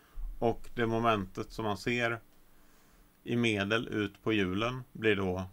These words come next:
medelvärdet av det här. Och den röda streckprickade linjen är det här momentet som vi får ut, som är en medelvärdesbildning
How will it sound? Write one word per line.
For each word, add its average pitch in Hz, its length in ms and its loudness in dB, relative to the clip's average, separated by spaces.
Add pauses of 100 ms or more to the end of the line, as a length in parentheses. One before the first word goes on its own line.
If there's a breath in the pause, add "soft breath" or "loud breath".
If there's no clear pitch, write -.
(360)
medelvärdet 113 1400 2
av 98 380 0
det 107 80 -6
här. 101 160 -2
Och 101 280 -10
den 113 140 -2
röda 120 240 2
streckprickade 110 680 -2
linjen 107 580 -2
är 98 240 2
det 95 120 0
här 104 200 2
momentet 104 720 0
som 113 140 -6
vi 98 60 -2
får 123 200 -2
ut, 117 220 -6
som 107 220 -6
är 101 100 0
en 104 120 -2
medelvärdesbildning 104 1300 0